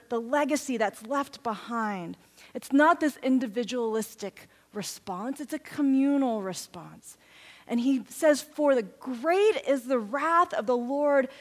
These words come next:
that is kindled against us, because our ancestors did not obey the words of this book, to do according to all that was written concerning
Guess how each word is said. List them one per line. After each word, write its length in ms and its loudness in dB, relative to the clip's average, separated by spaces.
that 120 0
is 200 -2
kindled 580 0
against 540 -4
us, 160 -4
because 360 -4
our 260 2
ancestors 800 -2
did 140 -2
not 560 6
obey 560 2
the 100 -2
words 460 -4
of 140 -10
this 180 -6
book, 540 -8
to 100 -4
do 220 -2
according 640 -4
to 120 -6
all 320 -2
that 160 0
was 160 -2
written 300 -4
concerning 680 -4